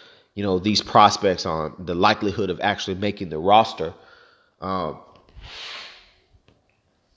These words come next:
I think a good deal of them will be on the practice squad, honestly. I think you, you could get probably two to four guys from this mini camp that I'm gonna mention that's, that might make it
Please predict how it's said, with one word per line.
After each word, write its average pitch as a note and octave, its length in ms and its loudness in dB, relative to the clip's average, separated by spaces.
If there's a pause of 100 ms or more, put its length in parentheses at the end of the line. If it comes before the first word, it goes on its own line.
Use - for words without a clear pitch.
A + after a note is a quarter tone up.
(880)
I - 80 -6
think D#3 180 2
a B2+ 60 6
good A2+ 300 4
deal C#3 200 10
of B2+ 120 6
them G#2+ 260 2
will G#2+ 80 2
be A2+ 180 2
on A#2 120 4
the G2 80 -2
practice A2+ 360 2
squad, G2 320 4
honestly. G2+ 380 2
I A2+ 60 2
think B2+ 260 -4
you, C3+ 240 -8
you D3 160 -10
could D#3+ 160 -10
get E3+ 220 0
probably C#3+ 340 4
two E3+ 400 -2
to D3 160 0
four D3+ 480 2
guys A2+ 580 8
from F#2 360 -6
this A2 240 0
mini A2 280 -4
camp A2 320 -2
that G#2+ 120 2
I'm G#2+ 100 -2
gonna G#2 160 0
mention G#2 360 -4
that's, F#2 280 -2
that G2+ 240 0
might G2 420 0
make A2 360 -4
it F2 240 -6